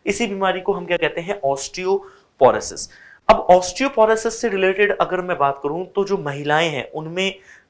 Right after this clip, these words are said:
post menopausal osteoporosis हमें देखने को मिलता है, क्योंकि ईस्ट्रोजन हार्मोन जो है उसकी कमी हो जाती है। तो एक हार्मोन तो रिलेटेड हो गया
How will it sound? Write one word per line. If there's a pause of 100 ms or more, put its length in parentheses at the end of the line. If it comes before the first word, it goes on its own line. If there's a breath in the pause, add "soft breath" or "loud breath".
(200)
post
menopausal (140)
osteoporosis
हमें
देखने
को
मिलता
है,
क्योंकि (360 soft breath)
ईस्ट्रोजन
हार्मोन
जो
है (280 soft breath)
उसकी
कमी
हो
जाती
है।
तो
एक
हार्मोन
तो
रिलेटेड
हो
गया